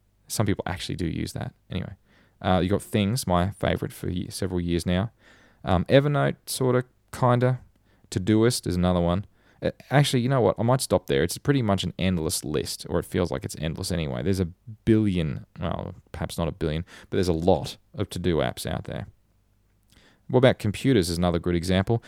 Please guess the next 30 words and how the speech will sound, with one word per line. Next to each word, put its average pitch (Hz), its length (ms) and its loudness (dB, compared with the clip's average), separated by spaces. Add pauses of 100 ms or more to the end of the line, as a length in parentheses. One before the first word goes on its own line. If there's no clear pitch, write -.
(140)
You 98 100 0
got 90 200 0
Macintosh 101 720 0
personal 101 340 0
computers. 101 580 -4 (720)
Call 87 200 0
them 80 80 -2
a 80 40 -4
Mac, 80 460 -6
you 92 80 -4
know. 80 160 -4 (640)
Uh, 92 80 2
Windows 127 320 4
P 123 160 0
Cs. 127 420 0 (1040)
Yeah, 90 140 4
they're 87 160 4
also 90 360 0 (340)
personal 95 340 -2
computers. 98 460 -2 (160)
Anyway. 87 240 -6 (440)
Uh, 90 200 6
Chromebooks, 131 600 2
another 92 240 2
one, 101 280 2
running 87 260 2
Chrome 90 300 2
O 87 140 4
S 98 160 0
from, 85 340 -4